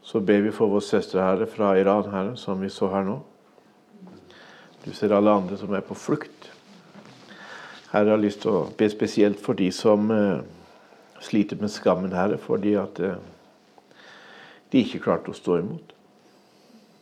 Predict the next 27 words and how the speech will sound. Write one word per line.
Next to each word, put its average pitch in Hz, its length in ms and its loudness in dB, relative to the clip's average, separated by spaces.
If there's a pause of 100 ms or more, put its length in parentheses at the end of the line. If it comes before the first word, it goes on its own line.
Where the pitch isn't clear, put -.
(400)
Fordi 110 240 0
de 98 100 0
gav 92 200 0
etter. - 360 -8 (3000)
Og 110 80 2
jeg 104 120 2
ber, 101 260 4
Herre, 104 320 2
at 104 100 -8
de 98 260 -2
kristne 110 420 -2
fellesskapene 98 880 0
som 104 240 0
de 104 120 0
tilhører 104 480 2
eller 101 180 2
tilhørte, 92 580 -2
skal - 180 -6
være 98 200 -2
store 98 400 -4
nok 101 420 -8 (400)
til 107 100 -2
å 98 80 2
slippe - 340 -4
dem 113 160 -4
tilbake - 400 -2
inn, 127 260 -6